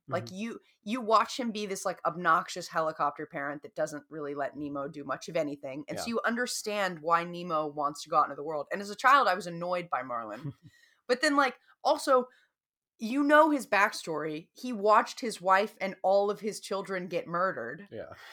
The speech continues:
Speaker 2: <laughs>
Speaker 1: Like, he is, it makes so much sense why he's acting like this. So it's kinda this, like,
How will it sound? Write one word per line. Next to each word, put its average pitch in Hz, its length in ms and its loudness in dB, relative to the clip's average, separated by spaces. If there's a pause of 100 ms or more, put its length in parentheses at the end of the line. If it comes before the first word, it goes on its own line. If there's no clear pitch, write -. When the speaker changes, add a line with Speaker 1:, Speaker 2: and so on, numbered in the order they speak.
(140)
Speaker 2:
<laughs> - 280 -14
Speaker 1:
Like, 233 320 4 (180)
he 277 300 -6
is, 247 320 -4 (440)
it 240 140 -2
makes 240 240 -2
so 269 400 0
much 220 240 2
sense 247 400 -4
why 208 160 4
he's 196 140 -2
acting 196 340 2
like 160 240 -4
this. 147 280 -6 (220)
So 277 200 -2
it's 277 140 -6
kinda 311 320 2
this, 269 220 -6
like, 220 320 -2